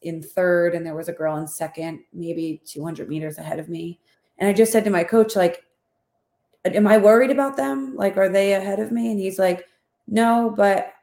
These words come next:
if you wanna go for second, like, you can." The girl in first was just kinda too far ahead. And it was one of those where it was like, "Okay, I'm gonna chip away and take second, and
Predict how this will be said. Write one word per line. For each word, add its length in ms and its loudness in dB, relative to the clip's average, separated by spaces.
if 140 -4
you 160 0
wanna 320 0
go 200 4
for 200 -6
second, 500 -4
like, 140 -14
you 100 -6
can." 280 -6
The 80 -6
girl 200 -2
in 120 -6
first 320 -10
was 140 -14
just 160 -18
kinda 180 -14
too 160 -18
far 300 -12
ahead. 220 -14
And 120 0
it 60 0
was 160 0
one 120 0
of 100 0
those 200 4
where 100 2
it 60 2
was 120 -6
like, 280 -4
"Okay, 220 -2
I'm 180 -2
gonna 280 -4
chip 220 -2
away 380 2
and 280 -6
take 280 -8
second, 460 -6
and 300 -8